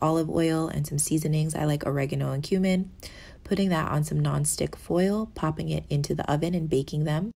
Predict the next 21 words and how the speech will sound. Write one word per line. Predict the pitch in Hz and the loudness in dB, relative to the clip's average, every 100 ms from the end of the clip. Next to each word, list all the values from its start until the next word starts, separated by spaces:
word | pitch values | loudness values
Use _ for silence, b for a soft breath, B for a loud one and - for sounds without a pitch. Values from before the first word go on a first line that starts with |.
| b b b - - - | b b b -20 -20 -8
Typically, | - 214 - - 311 311 | 0 2 2 4 6 4
twenty | - 196 185 185 | 4 4 6 6
to | 180 185 | 4 2
thirty | 175 165 165 | 4 4 4
minutes | 156 147 151 | 4 2 2
works | 165 156 - | -2 -4 -2
perfectly. | - 214 226 226 220 220 - | 0 2 0 2 2 4 4
I | 180 | 4
like | 180 180 | 4 2
my | 175 156 160 | 2 2 2
sweet | 160 - 160 | -2 -2 -2
potato | 160 170 | 0 0
fries | 165 160 156 160 | 2 4 4 2
a | |
little | 165 160 | 0 2
bit | 143 - | 0 -2
crispier, | - 180 - 196 196 196 | -2 -2 0 0 2 0
so | - 165 | 0 0
you | |
could | 160 160 | 0 -2
probably | - 151 156 170 170 165 156 | -2 0 0 4 6 6 2